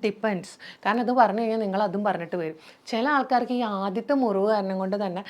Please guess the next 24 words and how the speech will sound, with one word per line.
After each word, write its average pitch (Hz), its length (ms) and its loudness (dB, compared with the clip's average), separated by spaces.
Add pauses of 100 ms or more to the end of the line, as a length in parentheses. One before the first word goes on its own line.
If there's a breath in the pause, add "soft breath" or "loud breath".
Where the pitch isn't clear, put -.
(260 loud breath)
ഭയങ്കര 233 260 0
ഭയമായിട്ടുണ്ടാവും. 190 920 2
എല്ലാവരും 220 600 0
ഇങ്ങനെ 214 180 -2
സംശയത്തോട് 214 840 -2
നോക്കി 185 300 -4
കാണണവരുണ്ടാവും. 165 960 -8
അവരെന്താ 254 460 2
ഉണ്ടാവുക 208 320 2
എന്നറിയോ? 180 380 -4 (300 loud breath)
മറ്റേനെ 220 320 0
ഞാൻ 294 160 0
പറയാം, 254 360 4
അതിന് 247 160 0
മുമ്പ് 247 180 0
ഇതിൽ 233 240 0
പറയാം. 170 300 -4
അവരെങ്ങനെയാണെന്ന് 226 640 -2
അറിയോ? 175 120 -6 (480 loud breath)
ഏതൊരാൾ 285 800 2
സംസാരിക്കാൻ 226 580 0
വരുമ്പോഴും 226 340 -2 (380 loud breath)
ഇതെന്തോ 226 680 0
ഇതുണ്ട്. 185 380 -6